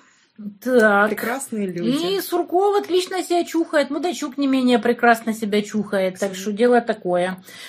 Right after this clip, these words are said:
Speaker 1: Правда, говорят, что в этот раз он свой проект "Украинское вече" мутит на свои.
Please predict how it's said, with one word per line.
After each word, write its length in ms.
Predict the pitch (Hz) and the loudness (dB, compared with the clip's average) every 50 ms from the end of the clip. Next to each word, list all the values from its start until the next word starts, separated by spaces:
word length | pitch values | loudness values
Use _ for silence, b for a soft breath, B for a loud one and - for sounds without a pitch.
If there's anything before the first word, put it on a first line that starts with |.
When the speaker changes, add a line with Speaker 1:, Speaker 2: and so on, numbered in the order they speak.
| B - | B 0
Speaker 1:
Правда, 280 | 247 285 359 311 403 | 0 0 2 0 -2
говорят, 380 | 330 330 349 349 349 339 330 - | -4 0 0 2 2 2 2 0
что 180 | - - 349 330 | -4 -6 -4 0
в 80 | 311 | 0
этот 280 | 349 - 330 330 330 339 | 0 2 0 -2 0 0
раз 320 | 349 359 392 - - 320 | 0 0 0 0 -2 -2
он 100 | 294 269 240 | -4 -4 -4
свой 300 | - 269 302 311 277 240 | -4 -4 -2 -2 0 0
проект 480 | 285 294 285 302 339 330 - - - | 2 2 2 4 2 2 0 -2 -6
"Украинское 720 | 269 247 269 277 294 294 302 294 285 - - 302 277 302 | -10 -6 -4 -2 -2 -2 -4 -6 -8 -4 0 2 2 2
вече" 340 | 285 339 415 415 - - 277 | 4 4 4 4 2 2 2
мутит 380 | 220 226 285 349 - - 233 - | 2 4 4 2 0 -2 -2 0
на 100 | 226 247 | 0 0
свои. 500 | 240 - 247 277 262 240 202 180 170 | 0 2 2 4 4 4 2 0 -2